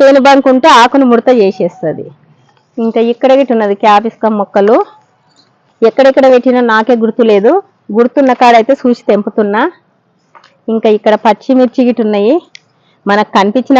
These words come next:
పచ్చిమిర్చి తెంపుదాం. మా తోటలో పచ్చిమిర్చి గిట్ట చాలా ఉన్నాయి అన్నమాట మొక్కలు, అందుకే మాకు చాలా మిరపకాయలు గిట్ట వస్తాయి. ఇక చూడండి,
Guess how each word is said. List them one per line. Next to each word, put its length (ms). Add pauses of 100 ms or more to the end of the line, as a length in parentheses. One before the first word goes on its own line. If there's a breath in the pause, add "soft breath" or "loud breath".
పచ్చిమిర్చి 540
తెంపుదాం. 460 (1800)
మా 80 (120)
తోటలో 340 (100)
పచ్చిమిర్చి 520
గిట్ట 120 (160)
చాలా 500 (120)
ఉన్నాయి 200
అన్నమాట 280 (120)
మొక్కలు, 380 (760)
అందుకే 280 (120)
మాకు 220
చాలా 340
మిరపకాయలు 460
గిట్ట 180
వస్తాయి. 360 (1400)
ఇక 80 (120)
చూడండి, 380